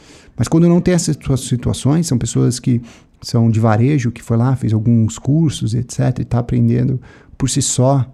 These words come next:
as manhas e as entremanhas do, do mercado, é mais de dois anos, com certeza, né? Então ela vai ter que passar por todo esse estresse, por toda essa dificuldade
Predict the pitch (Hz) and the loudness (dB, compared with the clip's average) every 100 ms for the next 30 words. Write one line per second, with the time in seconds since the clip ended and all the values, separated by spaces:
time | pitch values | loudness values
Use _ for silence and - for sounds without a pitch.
0 | - - 110 107 117 143 131 107 101 117 | -10 -4 -2 2 4 4 4 2 0 0
1 | 107 135 139 117 113 120 110 104 104 107 | 2 2 2 2 2 2 2 2 0 0
2 | 107 104 101 - 143 202 135 - - - | 0 0 0 -2 -2 0 -2 -4 -12 -20
3 | _ _ _ _ - - 120 120 143 175 | _ _ _ _ -6 -2 0 0 0 0
4 | 175 139 156 - 170 208 - 131 117 113 | 2 2 0 -2 -4 -4 -4 -2 -2 -4
5 | - _ - - _ _ _ _ 127 117 | -8 _ -20 -20 _ _ _ _ -6 -4
6 | 120 _ - - - - 156 151 196 196 | -4 _ -20 -20 -20 -4 0 2 2 2
7 | 185 175 - 160 170 165 139 185 208 - | 0 -2 -2 -2 -2 -2 -2 -2 -2 -4
8 | - 160 170 - 147 185 185 170 170 - | -2 0 0 -2 -4 -2 -2 -2 -4 -6
9 | - 131 123 175 170 - | -6 -2 0 0 -2 -6